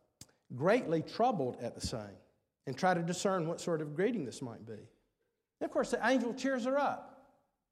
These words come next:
He says, 'Do not be afraid, Mary, for you have found favor with God, and behold, you will conceive in your womb and bear a son, and you shall call his name Jesus.'"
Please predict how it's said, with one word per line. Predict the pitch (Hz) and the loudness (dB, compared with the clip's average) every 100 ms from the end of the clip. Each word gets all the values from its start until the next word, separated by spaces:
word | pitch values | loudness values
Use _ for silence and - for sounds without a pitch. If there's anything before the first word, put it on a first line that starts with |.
| _ _ _ _ _ _ _ _ _ _ _ _ _ _ _ _ _ - | _ _ _ _ _ _ _ _ _ _ _ _ _ _ _ _ _ 0
He | 226 | 6
says, | 247 208 | 8 8
'Do | 165 339 | 8 6
not | 294 170 | 6 6
be | 185 | 4
afraid, | 165 208 185 | 4 4 4
Mary, | 175 226 226 | 4 6 6
for | 190 196 | 4 2
you | 240 | 4
have | 349 - | 4 4
found | 214 175 | 2 2
favor | 226 240 220 | 4 4 4
with | 202 151 | 2 2
God, | 185 196 185 | 4 4 6
and | 208 185 | 4 6
behold, | 151 226 233 175 156 | 4 6 6 6 6
you | 233 | 4
will | 185 | 4
conceive | 165 147 - 233 202 | 0 -4 2 4 4
in | 180 | 2
your | 170 160 | 0 0
womb | 170 156 135 | 0 0 -2
and | 135 | 0
bear | 165 156 | 2 2
a | 139 127 | 0 -4
son, | - 180 139 113 127 | -4 -2 -2 -6 -4
and | 151 | -4
you | 160 | -4
shall | 160 156 | -2 -4
call | 135 156 156 | -2 0 2
his | 143 127 | 2 -2
name | 143 131 | -4 -4
Jesus.'" | 131 139 - - - | -4 -4 -6 -12 -20